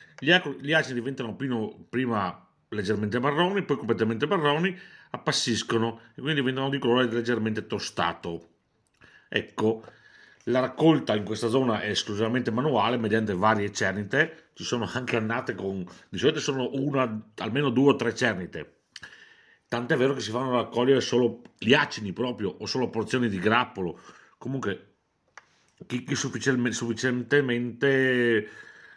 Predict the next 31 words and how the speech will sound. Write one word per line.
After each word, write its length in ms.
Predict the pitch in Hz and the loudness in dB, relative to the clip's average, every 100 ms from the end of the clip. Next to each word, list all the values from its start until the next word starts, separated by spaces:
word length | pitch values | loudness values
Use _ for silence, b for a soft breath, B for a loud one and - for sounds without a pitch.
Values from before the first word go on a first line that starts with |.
| B - | B -10
mm, 520 | 98 95 - 95 92 | -6 -6 -6 -8 -2
marroni, 500 | 107 110 113 123 131 | 0 2 4 2 2
insomma 240 | 117 123 107 | -4 -4 -6
sufficientemente 640 | 110 117 123 123 120 117 | -4 -4 -2 4 4 2
tostati, 480 | 117 98 120 123 104 | -4 0 2 2 0
diciamo, 440 | 92 - 92 87 | -6 -4 -4 -2
ecco, 240 | 87 - 80 | -6 -8 -6
no? 340 | 87 127 - _ _ _ B B B B B B | -6 -6 -10 _ _ _ B B B B B B
E 140 | - 117 | -2 -2
spesso 380 | - 131 - | 2 2 2
la, 800 | 147 135 101 90 85 82 80 78 78 76 76 78 - _ _ _ | 2 2 2 0 -4 -6 -8 -10 -12 -14 -16 -20 -20 _ _ _
la, 640 | 80 80 90 87 85 82 82 80 80 78 73 _ _ _ _ _ _ _ - - | -12 -10 -6 -6 -6 -6 -8 -12 -12 -14 -16 _ _ _ _ _ _ _ -20 -12
la 160 | 92 | -6
maturazio-, 600 | 85 92 107 113 113 110 | -4 -4 0 0 0 -2
la 240 | 98 101 92 | 2 2 2
vendemmia 500 | 95 120 107 110 104 | 0 0 0 0 0
dura 220 | 107 107 | 2 0
anche 160 | 104 87 | 0 0
due 180 | 98 | 2
mesi. 560 | 90 110 117 87 80 - | 2 4 4 2 0 -4
È 140 | - 92 | -6 -6
successo 440 | - 92 110 107 | -6 -10 -10 -8
dai 240 | 104 101 - | -4 -4 -4
Chem, 380 | 120 117 139 | -2 -2 -2
mi 100 | 120 | -6
sembra 240 | 101 120 120 | -6 -6 -6
che 60 | |
sono 160 | 95 113 | -6 -8
entrati 320 | 107 107 104 | -4 -4 -4
una 140 | 120 101 | -4 0
volta 320 | 104 101 | 0 -2